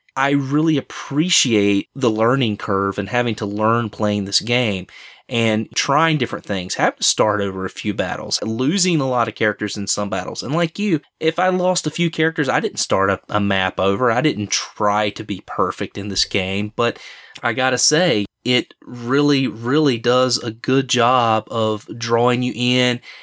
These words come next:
and making you think more and be better with each battle,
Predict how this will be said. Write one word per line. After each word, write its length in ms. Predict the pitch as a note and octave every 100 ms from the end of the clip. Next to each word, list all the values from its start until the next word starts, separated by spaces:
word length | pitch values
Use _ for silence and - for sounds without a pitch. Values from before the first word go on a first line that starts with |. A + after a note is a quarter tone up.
| -
and 240 | B2+ B2 A#2
making 440 | B2 C3+ C#3 B2
you 480 | A#2+ B2 A#2+ A#2+ D#2+
think 480 | - - G#3+ G#3 -
more 460 | A2 F#2+ F2 - - _
and 600 | A#2 A2+ A2+ A2+ A2 A2 - A2+
be 160 | A#2 A#2+
better 580 | A2+ A2+ C3 B2+ G2+ - _ _ -
with 460 | A#2+ A#2+ D3 - -
each 340 | C#3+ - A#2
battle, 520 | G#2+ B2 A2+ F#2 G2+